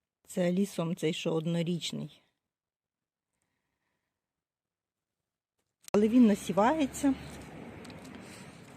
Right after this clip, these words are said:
І буде десь в іншому місці. Що, що, зачіпає мене. <laughs> Зачіпає мене клювіком своїм. Маленьке моє. Щоб я звернула увагу.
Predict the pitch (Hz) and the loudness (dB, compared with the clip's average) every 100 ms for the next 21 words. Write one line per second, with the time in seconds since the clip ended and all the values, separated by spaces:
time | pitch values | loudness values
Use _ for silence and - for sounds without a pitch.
0 | - 349 262 220 220 165 170 175 240 - | -8 -4 -2 0 -2 -2 -2 2 2 4
1 | 196 196 196 - - - - - 240 - | 4 6 4 2 -6 -8 -8 2 2 2
2 | - - 269 - - 226 214 196 156 151 | -2 4 4 4 4 4 4 2 0 0
3 | 151 151 - 247 220 262 - - - - | -4 4 6 6 0 -8 -6 0 0 0
4 | 240 - 427 466 453 196 170 180 202 202 | -4 2 2 4 4 6 6 4 4 4
5 | - 262 226 190 202 196 - 190 190 185 | 6 6 6 4 4 2 2 0 2 2
6 | 185 _ - - - - 240 226 170 160 | 0 _ -20 -20 -12 -6 2 4 4 2
7 | 160 165 165 170 175 - - _ _ - | 0 -2 -2 -4 -8 -12 -20 _ _ -20
8 | _ - 226 240 220 220 220 233 214 214 | _ -8 4 6 8 6 8 8 8 6
9 | 208 170 160 160 | 6 6 4 2